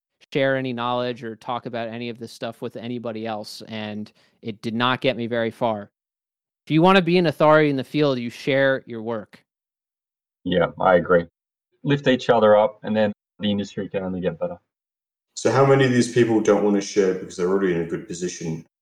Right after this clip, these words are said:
Speaker 3: and they don't wanna have to defend it?
Speaker 1: It's easy to outdo the people who are defending because they're too busy thinking about how to defend their position rather than how to innovate. I don't even have to worry about them. They're completely irrelevant already.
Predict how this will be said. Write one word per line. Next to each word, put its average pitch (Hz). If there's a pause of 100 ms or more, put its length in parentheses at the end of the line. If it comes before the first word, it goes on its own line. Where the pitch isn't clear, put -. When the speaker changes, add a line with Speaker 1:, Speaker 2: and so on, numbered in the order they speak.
(280)
Speaker 3:
and 76 (180)
they 92
don't 87
wanna 90
have 87
to -
defend 85
it? - (460)
Speaker 1:
It's -
easy 202
to 160
outdo 139
the 127
people 139
who 127
are 123
defending 143
because 127
they're 143
too -
busy 135
thinking 139
about 127
how 135
to 131
defend 143
their 135
position 127
rather 120
than 117
how 123
to 110
innovate. 127 (840)
I 196
don't 196
even 175
have 151
to 127
worry 135
about 117
them. 113
They're 120
completely 123
irrelevant 117
already. 117